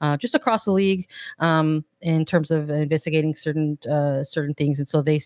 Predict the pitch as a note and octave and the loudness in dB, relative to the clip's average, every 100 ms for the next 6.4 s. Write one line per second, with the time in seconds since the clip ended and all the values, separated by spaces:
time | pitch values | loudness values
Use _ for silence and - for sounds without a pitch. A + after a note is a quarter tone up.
0 | - D3+ D#3+ D#3 D#3 D3+ D3+ D3 D3 D3 | -6 -4 0 2 2 2 0 2 0 0
1 | D3 - C#3+ D#3 D#3+ D#3 D3+ D3 C#3 - | 0 2 2 2 2 2 2 2 0 0
2 | D#3 D3 C#3 C3+ - - - - D#3+ D#3 | 2 4 4 0 -4 -18 -16 -12 -6 0
3 | D#3 - E3 D3+ D3+ D3 C#3 D3 C#3+ C#3 | 0 0 0 2 2 2 2 2 2 2
4 | C3+ D3 D3+ D3 - D#3+ D3 C#3+ D3 D3+ | -2 -2 -2 -2 -4 0 2 2 2 2
5 | D3 C#3+ C#3+ C3+ - C#3+ C#3 - F3 F#3+ | 2 2 0 -2 -4 -4 -4 -2 -2 -2
6 | - D3 C3+ C3 | 0 0 0 -2